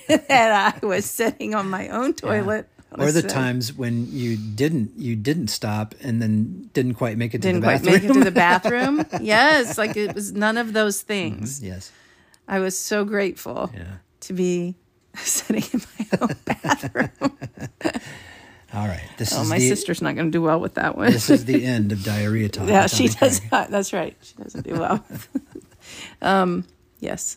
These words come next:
Speaker 2: Okay.
Speaker 1: So
Speaker 2: Yeah. Uh, ketamine.
Speaker 1: Ketamine. Yeah.
Speaker 2: Last
Speaker 1: So I
Speaker 2: two
Speaker 1: went for the first time
Speaker 2: Yeah,
Speaker 1: with
Speaker 2: the, well,
Speaker 1: Craig.
Speaker 2: the last time, actually. <laughs> So, yeah. But yes, the first time and the last time.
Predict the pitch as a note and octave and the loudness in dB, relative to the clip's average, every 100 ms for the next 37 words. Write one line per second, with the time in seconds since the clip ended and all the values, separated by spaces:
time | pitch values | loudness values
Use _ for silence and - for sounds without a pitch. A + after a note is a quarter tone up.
0 | - - - - - _ B2+ A#2+ D3 - | -8 -6 -4 -4 -6 _ -6 -4 -4 -10
1 | - - C3+ C3 A#2+ - D#3 C3+ A2 G2+ | -20 -4 0 2 0 -2 0 2 2 0
2 | A2 - - - A#3+ A3 F#3+ F3 E3 F3+ | -4 -12 -18 2 2 4 2 2 2 4
3 | D#3+ - G#3+ E3+ B3 C#4 C#4+ - C4+ B3+ | 4 4 4 4 4 4 2 0 -2 0
4 | C4+ C4 - C#4 F4+ G#3 F3+ E3 A#3 G#3 | 0 -2 0 0 0 -2 -2 -2 0 0
5 | C#3+ D3 C#3 C#3+ - - C3 C3+ D3 - | 0 4 4 2 -6 -8 -2 -2 -2 -8
6 | F2+ F2+ - - - - A#2 G3 G3+ - | -10 -10 -14 -18 -14 -10 -4 0 0 0
7 | D#3+ A#2 - - - - - D#3+ D3+ F#3 | 0 -2 -6 -20 -20 -16 2 2 2 0
8 | C3+ G#2+ - - B2+ D3 B2 - B2 A#2+ | 0 0 -4 -6 -4 -2 -4 -2 0 0
9 | A#2 A2+ G#2 - G#2+ G2+ G#2+ | -2 -2 -4 -6 -6 -4 -4